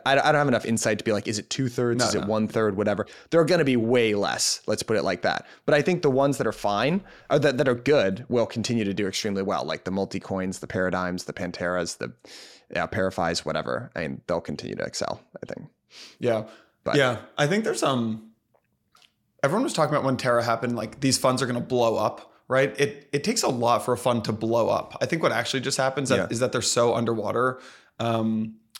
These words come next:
Speaker 2: and so below their watermark that it just is gonna take so much to get back there that it's better to close shop and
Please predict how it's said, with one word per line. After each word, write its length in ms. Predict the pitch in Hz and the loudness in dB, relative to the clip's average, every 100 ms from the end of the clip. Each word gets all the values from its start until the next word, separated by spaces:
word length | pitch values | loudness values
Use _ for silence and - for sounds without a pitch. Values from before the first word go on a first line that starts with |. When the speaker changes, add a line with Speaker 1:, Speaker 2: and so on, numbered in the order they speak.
| - | -4
Speaker 2:
and 100 | 123 | 2
so 160 | 131 | 4
below 220 | 120 120 117 | 4 2 2
their 120 | 117 | 2
watermark 500 | 104 113 123 131 131 | 0 -2 0 0 0
that 120 | 120 | 0
it 160 | 113 - | -2 -4
just 240 | 123 110 | -6 -4
is 140 | 113 | -4
gonna 180 | 110 117 | -4 -6
take 220 | 110 120 | -4 -4
so 200 | 110 - | -2 -2
much 220 | 113 113 - | -2 -2 -4
to 60 | |
get 120 | 117 | -4
back 220 | 107 117 113 | -2 -2 0
there 180 | 139 143 | 0 4
that 200 | 123 - | 2 0
it's 140 | 113 | -2
better 240 | 120 120 | 0 0
to 80 | 117 | -2
close 300 | 113 123 113 | -2 0 0
shop 480 | - 107 135 - - | 2 2 2 0 -4
and 400 | 123 117 113 110 | -2 -2 -4 -8